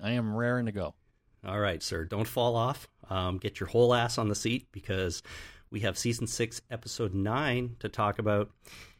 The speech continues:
Speaker 2: and it was called No Way Out and directed by Greg Nicotero.
Speaker 1: All right.
Speaker 2: Good old Greg. I'm just gonna say right now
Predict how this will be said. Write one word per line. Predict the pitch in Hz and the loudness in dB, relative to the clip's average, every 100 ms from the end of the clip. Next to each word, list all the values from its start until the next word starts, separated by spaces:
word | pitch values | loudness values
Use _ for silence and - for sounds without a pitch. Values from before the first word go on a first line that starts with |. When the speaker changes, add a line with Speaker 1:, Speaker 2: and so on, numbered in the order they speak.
| _ | _
Speaker 2:
and | 98 | -4
it | 107 | 0
was | 120 | -2
called | - 139 131 95 92 101 - - | 0 6 6 6 4 0 -6 -8
No | 92 101 117 | -2 2 2
Way | 104 107 110 - | 2 2 2 0
Out | 113 113 120 - _ - - - | 0 0 -2 -16 _ -20 -18 -6
and | 110 | -2
directed | 104 127 - 139 | 0 0 0 0
by | 120 92 95 92 _ | 0 0 0 -4 _
Greg | - 104 | -4 -2
Nicotero. | 95 92 - 90 76 - - - | -2 -6 -6 -6 -6 -8 -14 -12
Speaker 1:
All | - 73 | -12 -12
right. | 76 78 76 76 73 73 76 - - _ _ _ | -10 -6 -6 -6 -6 -8 -12 -18 -20 _ _ _
Speaker 2:
Good | 107 104 | -6 0
old | 104 98 | 0 0
Greg. | 101 95 87 - | 0 0 0 0
I'm | 131 | -2
just | 175 | -2
gonna | - 147 | -4 -4
say | - 120 | 0 0
right | 110 104 | 2 -2
now | 95 90 95 | -2 -4 -4